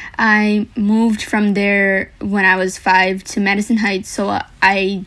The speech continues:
didn't get the feeling of living in Detroit and the whole experience and all that. I went to an elementary school, and I was actually the only Bengali girl there. So it was, like, all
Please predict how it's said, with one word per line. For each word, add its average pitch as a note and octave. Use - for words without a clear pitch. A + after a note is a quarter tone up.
didn't G#3+
get G#3
the A3
feeling G3+
of F#3
living F#3+
in G3
Detroit F#3+
and F#3+
the G3
whole G3+
experience G3
and A3+
all A3+
that. A#3
I G#3
went G#3
to G#3
an G3+
elementary G3+
school, G3+
and G3
I G3
was G3
actually G3
the F#3
only G3+
Bengali G3
girl G#3+
there. G3
So G3
it F3
was, G3
like, F#3+
all G#3